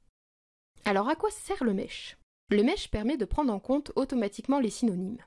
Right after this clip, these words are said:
Il permet de chercher sur le sujet seulement des articles, et pas autre chose du type revue Cell ou Docteur Cell. Réaliser des recherches précises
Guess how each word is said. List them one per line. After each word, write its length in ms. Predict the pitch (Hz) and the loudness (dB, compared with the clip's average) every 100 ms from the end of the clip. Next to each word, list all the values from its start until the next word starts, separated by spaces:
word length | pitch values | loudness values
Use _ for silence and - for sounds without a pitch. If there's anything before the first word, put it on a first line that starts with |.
| _ _ - - | _ _ -8 -2
Il 160 | 208 | 0
permet 260 | - 180 180 | 2 2 2
de 140 | 175 | 2
chercher 400 | 175 180 180 254 | 2 0 0 0
sur 240 | 254 - 180 | -2 -2 -2
le 80 | 175 | -2
sujet 400 | - 202 208 233 | -4 -2 0 0
seulement 440 | - 247 240 226 | 0 2 2 2
des 220 | 180 170 | 0 -4
articles, 480 | 165 - 403 - - _ _ _ | -6 -8 -8 -8 -16 _ _ _
et 80 | 190 | -2
pas 160 | 208 - | -2 -2
autre 260 | 208 - 196 | -4 -2 -2
chose 280 | - 226 185 | 0 0 -2
du 120 | 180 | -8
type 240 | - 185 | -6 -4
revue 320 | - 202 185 | -2 -2 -2
Cell 340 | 175 - 220 202 | -4 0 0 0
ou 60 | |
Docteur 380 | 170 160 - 143 | 0 -2 -2 -8
Cell. 320 | - 165 214 311 - - - - - - - - - - | -2 0 0 -4 -12 -20 -20 -20 -20 -20 -20 -20 -20 -12
Réaliser 560 | - 214 202 202 220 214 | -4 -2 -2 -2 0 2
des 240 | 196 190 | 0 0
recherches 420 | 196 196 185 - | -4 -4 -6 -6
précises 520 | - 226 - 370 254 | -4 -4 0 0 0